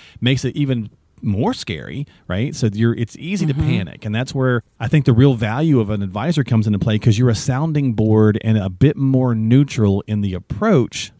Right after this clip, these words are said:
Speaker 1: to make sure we're ha-, we're doing the right things for ourselves.
Speaker 2: Yeah, absolutely. Uh, that's a great point. You know, we, I think in our role as advisor, we also need to be coach.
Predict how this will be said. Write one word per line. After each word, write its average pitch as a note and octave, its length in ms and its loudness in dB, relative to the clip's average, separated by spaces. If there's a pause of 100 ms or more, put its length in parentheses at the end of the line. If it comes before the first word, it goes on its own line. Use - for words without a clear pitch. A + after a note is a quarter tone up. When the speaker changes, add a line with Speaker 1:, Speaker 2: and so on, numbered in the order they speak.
Speaker 1:
to - 80 -4
make A2 240 -2
sure A2 140 -2
we're G#2 120 2
ha-, G#2 140 -2
we're G#2 160 0
doing G#2 220 4
the F#2+ 80 2
right F2+ 200 -2
things F#2 220 -4
for - 160 -12
ourselves. - 420 -16 (220)
Speaker 2:
Yeah, G#3 280 0
absolutely. D#3+ 800 0
Uh, E3 260 -4
that's F3+ 220 -2
a - 20 -10
great - 240 0
point. - 380 2
You F3 100 0
know, E3+ 160 2
we, F3+ 340 0 (160)
I A#3 80 4
think C#4+ 240 2
in A#3+ 80 2
our G3 160 6
role F3+ 280 4
as F3 120 0
advisor, E3 480 2
we D#3+ 140 2
also D#3+ 220 0
need F3 220 0
to - 100 -8
be D#3+ 80 -2
coach. - 600 -4